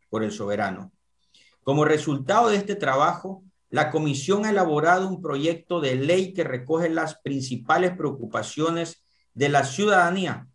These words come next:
expresadas en la consulta popular y referéndum del veintiuno de abril de dos mil veinticuatro. Y es así que determinamos lo siguiente, y solicito, por favor, al personal de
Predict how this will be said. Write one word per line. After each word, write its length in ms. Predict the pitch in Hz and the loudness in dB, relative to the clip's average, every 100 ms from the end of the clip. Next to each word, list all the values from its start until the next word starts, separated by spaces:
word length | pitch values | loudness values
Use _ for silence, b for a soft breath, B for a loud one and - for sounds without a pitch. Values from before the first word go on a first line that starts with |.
| _ | _
expresadas 760 | 123 127 127 113 - 165 160 156 | -6 -2 -2 -2 2 2 4 0
en 80 | 147 | -4
la 140 | 120 | -6
consulta 520 | 120 113 156 147 151 | -6 -6 -6 -2 -2
popular 420 | 127 120 117 135 | -2 -6 -2 0
y 80 | 143 | 0
referéndum 640 | 131 123 110 110 131 135 131 | -2 -4 -4 -4 -4 -6 -4
del 140 | 113 | -4
veintiuno 440 | 104 101 123 127 | -6 -8 -6 -2
de 100 | 120 | -2
abril 260 | 107 104 113 | -2 -4 -4
de 80 | 113 | -4
dos 160 | 101 98 | -6 -6
mil 140 | 104 | -6
veinticuatro. 600 | 101 98 92 101 - - _ _ _ _ _ | -6 -8 -12 -12 -12 -18 _ _ _ _ _
Y 160 | - 123 | -4 0
es 120 | 127 | 2
así 520 | 127 - 190 208 - _ _ _ - | 0 0 -4 -4 -12 _ _ _ -2
que 100 | 143 | 2
determinamos 800 | 135 135 135 135 139 180 190 175 | 2 0 -2 -2 2 2 2 0
lo 100 | 160 | -2
siguiente, 600 | - 180 190 113 - - _ _ _ _ | -2 -2 -2 -2 -8 -14 _ _ _ _
y 120 | 131 | -4
solicito, 1000 | 127 139 123 117 - 190 - 165 160 - _ _ _ | -2 0 0 -2 -2 -2 0 -2 -2 -10 _ _ _
por 200 | - 143 | -4 -2
favor, 580 | 127 139 147 185 180 - _ _ _ _ | 2 2 4 2 0 -8 _ _ _ _
al 240 | 127 123 | -4 -4
personal 840 | 127 127 120 127 127 156 165 170 - _ _ _ _ _ _ - | -2 -4 -2 -2 0 2 2 -2 -8 _ _ _ _ _ _ -14
de 720 | 110 127 120 113 110 107 | -4 0 0 0 -2 -6